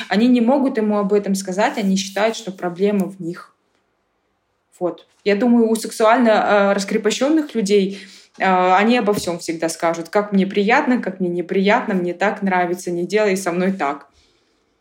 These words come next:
А вот другие люди, их таких большинство, зажатых, вот, воспитанных каких-то в строгости, э, им сложнее в сексуальной жизни, и, и вообще всё, что связано с сексом, им,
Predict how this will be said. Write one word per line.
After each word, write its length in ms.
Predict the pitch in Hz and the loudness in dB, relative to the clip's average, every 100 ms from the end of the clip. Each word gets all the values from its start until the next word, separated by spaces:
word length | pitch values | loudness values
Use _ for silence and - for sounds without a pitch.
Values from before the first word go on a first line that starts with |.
| _ _ _ _ | _ _ _ _
А 340 | 185 190 202 214 | 2 4 4 4
вот 260 | 220 226 | 2 0
другие 460 | - 214 196 277 392 | -2 -2 2 2 4
люди, 260 | 269 294 247 | 4 4 4
их 360 | - 262 269 | 2 2 4
таких 360 | 233 226 240 - | 2 2 0 2
большинство, 1000 | 185 190 - 190 - 196 214 147 - _ - | 0 0 -2 -4 2 4 4 2 -4 _ -12
зажатых, 760 | 170 247 285 190 226 233 165 | -2 -2 2 4 4 2 -4
вот, 240 | 147 160 - - - - | -6 -8 -10 -20 -20 -12
воспитанных 680 | - 180 - 220 220 190 185 | -6 -6 -6 -4 0 0 -2
каких-то 420 | - - 185 - | -8 -14 -14 -10
в 80 | 180 | -10
строгости, 800 | - - 175 214 185 - - - _ _ _ _ _ _ _ _ _ _ - | -8 0 0 2 -2 -6 -16 -20 _ _ _ _ _ _ _ _ _ _ -2
э, 240 | 190 202 202 196 - - - - - - | 2 4 2 -2 -6 -18 -20 -20 -20 -6
им 180 | 220 | -4
сложнее 580 | 214 240 233 247 247 185 | 0 0 4 4 4 2
в 60 | - | -2
сексуальной 560 | - 196 208 196 190 | -10 -2 2 2 2
жизни, 640 | 185 226 269 220 190 180 185 | 0 0 2 2 0 0 -2
и, 160 | 208 214 | 0 2
и 40 | |
вообще 380 | 208 202 - 208 | 2 0 0 0
всё, 260 | 226 220 | 2 0
что 200 | 220 - | 0 -6
связано 580 | 175 - 190 180 180 165 | -10 0 2 2 0 -8
с 120 | 170 | -6
сексом, 420 | - 226 226 202 175 | -2 -2 -2 -2 -2
им, 300 | 170 165 | -4 -8